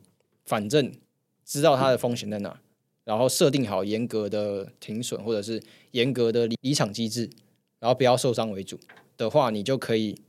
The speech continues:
去参与看看，然后赚取这一波利润。简单来说，就是你承受风险，然后赚取利润啊，大概是这样。但是因为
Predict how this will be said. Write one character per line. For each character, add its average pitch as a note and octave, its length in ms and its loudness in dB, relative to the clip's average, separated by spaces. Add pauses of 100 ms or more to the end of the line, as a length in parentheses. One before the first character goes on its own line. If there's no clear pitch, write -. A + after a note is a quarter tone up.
(200)
去 E3+ 220 4
参 A#2+ 240 0
与 G#2 60 -4
看 A2+ 160 -6
看， G#2 180 -8 (220)
然 G#2+ 100 -6
后 A#2+ 80 2
赚 B2 260 4
取 G#2+ 160 -6
这 A#2 160 0
一 A#2 60 2
波 G#2+ 460 -2
利 C3 100 -4
润。 A2+ 180 -2 (360)
简 C#3 100 0
单 G3 80 6
来 F3+ 40 4
说， F3+ 100 4
就 F3+ 100 2
是 F#3 100 2
你 A#2+ 320 0 (380)
承 C3 160 2
受 F3+ 100 6
风 D3 160 4
险， C3 120 2
然 G2+ 100 0
后 - 20 0
赚 B2 140 2
取 G#2+ 120 -6
利 G#2+ 100 -2
润 A2+ 160 0
啊， - 100 -10
大 C#3 80 2
概 B2 100 4
是 A2+ 60 0
这 A2 60 -4
样。 G2+ 100 -4 (560)
但 E3 160 2
是 D3+ 260 2 (380)
因 F#3 220 2
为 E3 260 6